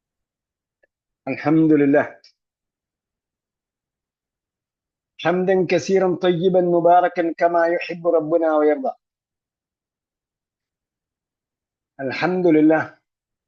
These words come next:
الذي أنزل آيات بينات وكتابا مبينا بلسان عربي مبين لعلهم يتقون ولعلكم تعقلون.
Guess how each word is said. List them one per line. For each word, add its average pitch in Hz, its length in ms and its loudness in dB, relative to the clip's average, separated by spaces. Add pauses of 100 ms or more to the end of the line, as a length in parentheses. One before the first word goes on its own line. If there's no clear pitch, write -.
(220)
الذي 156 360 2
أنزل 160 320 0
آيات 170 480 0
بينات 156 800 0 (180)
وكتابا 156 480 -2
مبينا 147 640 0 (1000)
بلسان 156 640 0
عربي 147 580 0
مبين 147 540 0 (420)
لعلهم 139 680 0
يتقون 139 720 -4 (220)
ولعلكم 147 880 -2
تعقلون. 135 720 -4